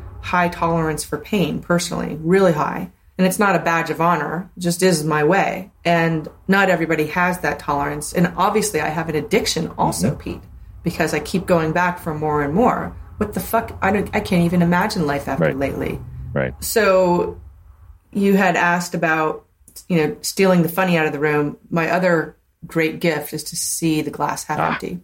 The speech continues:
Speaker 1: I have a note right here. It says positive, 'cause this is my Achilles heel. I'm always negative.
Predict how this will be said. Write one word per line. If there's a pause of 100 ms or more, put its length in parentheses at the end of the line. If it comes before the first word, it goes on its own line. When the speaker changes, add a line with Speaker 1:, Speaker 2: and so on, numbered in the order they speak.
(440)
Speaker 1:
I
have
a
note
right
here. (840)
It
says (720)
positive, (880)
'cause
this
is
my
Achilles
heel. (120)
I'm
always
negative.